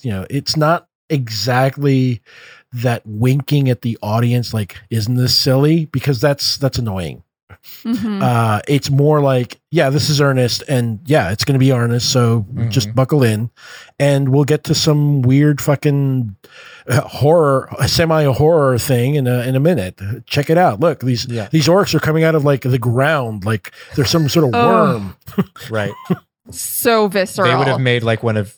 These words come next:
Speaker 3: Shelob's, uh, appendages, like, chase Sam around, like, in a, in a
Speaker 1: <laughs>
Speaker 3: tunnel. It would have been so good.
Speaker 1: Amazing.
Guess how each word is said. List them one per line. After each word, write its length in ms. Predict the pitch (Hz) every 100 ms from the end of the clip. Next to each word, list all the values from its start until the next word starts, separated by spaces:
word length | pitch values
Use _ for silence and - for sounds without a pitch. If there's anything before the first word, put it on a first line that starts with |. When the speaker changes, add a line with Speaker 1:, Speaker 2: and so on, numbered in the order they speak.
| -
Speaker 3:
Shelob's, 680 | - 120 104 104 101 - -
uh, 120 | 117 110
appendages, 680 | 110 117 107 101 101 98 104
like, 220 | 98 -
chase 640 | - 117 98 95 - - - _
Sam 340 | - - 98 95
around, 340 | 92 92 92 - 107
like, 180 | 101
in 60 | 208
a, 160 | 240 233
in 340 | - - -
a 60 | 302
Speaker 1:
<laughs> 100 | -
Speaker 3:
tunnel. 280 | 107 98
It 140 | 107 117
would 80 | 113
have 80 | 98
been 140 | 104
so 300 | - - 127
good. 200 | 117 110 156
Speaker 1:
Amazing. 640 | 143 143 143 135 117 104